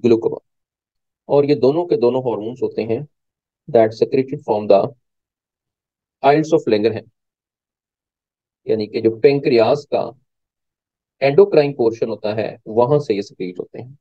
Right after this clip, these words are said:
protein नेचर के हैं। इसी तरह से hormone की एक type जो है वो polypeptide nature भी हो सकती है।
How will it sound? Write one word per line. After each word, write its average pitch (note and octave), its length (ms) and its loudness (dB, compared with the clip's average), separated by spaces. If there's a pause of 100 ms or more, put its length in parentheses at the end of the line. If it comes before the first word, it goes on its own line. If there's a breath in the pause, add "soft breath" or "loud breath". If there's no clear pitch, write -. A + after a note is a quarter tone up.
(220)
protein A2 340 2
नेचर F2+ 200 0
के - 140 -6
हैं। A#2 140 -10 (880)
इसी G3 140 0
तरह G#3+ 160 6
से G#3 120 6
hormone D#3+ 380 4
की F3 120 2
एक D#3 140 2
type C#3 240 2
जो C3 60 2
है G#2+ 280 0 (840)
वो D3 140 2
polypeptide D3 880 2
nature G#2+ 260 -4
भी G#2 100 -8
हो G2 120 -2
सकती - 280 -16
है। C3+ 60 -14